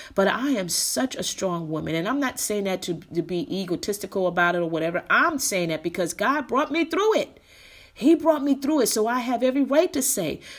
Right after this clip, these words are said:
that I'm, I'm a strong woman. I am a resilient woman. 'Cause, honey, I've been through some stuff. All right? I've been through it. And those things had put me in the position to put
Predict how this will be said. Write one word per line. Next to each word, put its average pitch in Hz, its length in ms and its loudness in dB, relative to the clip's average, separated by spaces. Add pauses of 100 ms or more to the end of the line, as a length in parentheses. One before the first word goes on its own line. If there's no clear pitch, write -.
(120)
that 190 120 2
I'm, 180 180 0 (280)
I'm 175 180 0
a 151 40 -4
strong 147 520 -6
woman. 143 360 -8 (340)
I 202 140 -4
am 196 180 -2
a 180 80 -4
resilient 170 840 -4 (100)
woman. 143 460 -8 (220)
'Cause, 147 220 0
honey, 302 640 0 (180)
I've 196 240 4
been 175 180 -2
through 170 220 -4
some 165 240 -8
stuff. - 440 -12 (520)
All 185 160 2
right? 254 340 2
I've 214 240 -2
been 196 260 0
through 190 240 0
it. - 140 -6
And 170 160 -2
those 269 260 0
things 277 440 -2 (240)
had 214 340 -2
put - 400 -2 (720)
me 233 140 0
in 202 200 -2
the 175 60 0
position 160 800 -4 (340)
to 143 100 -6
put 208 340 -2